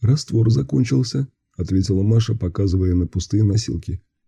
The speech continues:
«Первый ряд всегда так. Много уходит для выравнивания. Сходи, принеси и заодно зайди к плотникам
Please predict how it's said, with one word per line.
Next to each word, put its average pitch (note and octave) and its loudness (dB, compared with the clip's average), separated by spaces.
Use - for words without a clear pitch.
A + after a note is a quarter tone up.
«Первый C#3 2
ряд C#3 2
всегда D3 -2
так. G#2 -8
Много B2+ 2
уходит A2+ 4
для G#2+ 2
выравнивания. F#2+ 0
Сходи, D#3 0
принеси B2 2
и C#3 2
заодно A2 2
зайди A2 2
к C3 -12
плотникам G#2 0